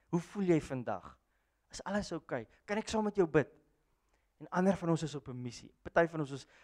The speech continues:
baie gefokus en ons sien nie altyd rond raak wat rondom ons gebeur nie. Maar daar's iets wat ons in die lewe van Jesus en in sy hart kan raak sien. En dit was, hy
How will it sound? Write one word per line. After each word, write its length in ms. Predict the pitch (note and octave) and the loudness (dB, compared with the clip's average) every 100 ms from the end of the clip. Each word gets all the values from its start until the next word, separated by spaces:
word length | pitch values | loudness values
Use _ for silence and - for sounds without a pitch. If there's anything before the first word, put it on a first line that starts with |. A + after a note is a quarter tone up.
| _ | _
baie 260 | - D#3 E3+ | 2 4 4
gefokus 500 | C#3+ - D#3+ E3 C#3+ | 0 0 0 0 -8
en 60 | C#3 | -10
ons 100 | - | -10
sien 120 | F3 | -8
nie 120 | F3 | -4
altyd 260 | D3+ D#3 B2 | -2 -2 0
rond 340 | B2+ C#3 - _ _ _ _ | 2 0 -2 _ _ _ _
raak 320 | C3+ C3+ D3+ - | -2 6 6 6
wat 140 | C#3 | 0
rondom 360 | C3 C#3 D#3 C#3 | 0 0 -2 -6
ons 80 | B2+ | -8
gebeur 440 | B2+ A2 A2+ A#2 G#2 | -12 -12 -6 -6 -6
nie. 140 | G#2 - _ _ _ _ _ _ _ | -20 -20 _ _ _ _ _ _ _
Maar 140 | B2+ C#3+ | -4 -4
daar's 140 | C3 - | -4 -6
iets 240 | A3+ - | -6 -4
wat 140 | G#3+ E3+ | -6 -4
ons 100 | D#3 | -4
in 80 | C#3 | -4
die 80 | B2 | 0
lewe 240 | C3+ D#3+ | -2 -2
van 200 | D#3+ C3+ | -10 -10
Jesus 380 | A#2+ D3+ D3+ - | -8 -8 -10 -14
en 100 | C3 | -14
in 60 | A#2 | -8
sy 160 | D3 B2 | -6 -6
hart 280 | G#2+ C3+ - _ _ _ | -6 -8 -8 _ _ _
kan 140 | C3 A#2+ | -14 -4
raak 300 | A2+ D3 - | 2 2 0
sien. 160 | - A2+ A#2 _ _ _ _ - | -16 -18 -20 _ _ _ _ -20
En 60 | B2 | -14
dit 120 | C3+ | -12
was, 140 | C#3+ C3 | -10 -8
hy 160 | A#2+ | -8